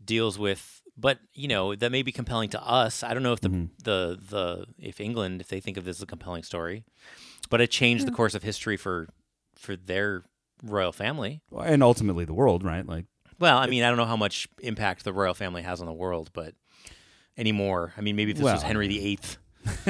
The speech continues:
Speaker 2: <laughs>
Speaker 1: but
Speaker 2: Sure.
Speaker 1: in modern times, the royal family doesn't really have that much impact.
Speaker 2: It's true.
Speaker 1: Although, I mean, Queen Elizabeth has been, like I said, the longest reigning queen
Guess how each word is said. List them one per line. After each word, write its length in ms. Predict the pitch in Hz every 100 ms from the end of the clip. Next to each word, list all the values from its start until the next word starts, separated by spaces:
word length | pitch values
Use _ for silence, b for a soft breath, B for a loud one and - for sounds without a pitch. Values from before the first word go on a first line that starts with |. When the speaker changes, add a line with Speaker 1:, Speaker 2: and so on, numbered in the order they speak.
| 170
Speaker 2:
<laughs> 120 | 185
Speaker 1:
but 260 | 127 110 - - -
Speaker 2:
Sure. 300 | - 95 85 -
Speaker 1:
in 140 | 131 123
modern 280 | 123 120
times, 320 | 113 110 107 98
the 80 |
royal 140 | 104 95
family 220 | 98 95
doesn't 160 | 90 92
really 140 | 92 92
have 120 | 90
that 80 | 90
much 160 | 87
impact. 520 | 92 - 85 - - - _ _ _ _ _ - - b b b
Speaker 2:
It's 80 | - -
true. 240 | 87 71 -
Speaker 1:
Although, 400 | 117 120 120 110
I 80 | 107
mean, 360 | 110 104 98 87
Queen 320 | - - 110 101
Elizabeth 640 | 95 95 92 92 - - _
has 380 | - - 117 110
been, 200 | 110 101
like 140 | 92 92
I 60 |
said, 160 | - 101
the 80 | 92
longest 340 | 95 98 -
reigning 220 | 101 92
queen 400 | - 95 92 92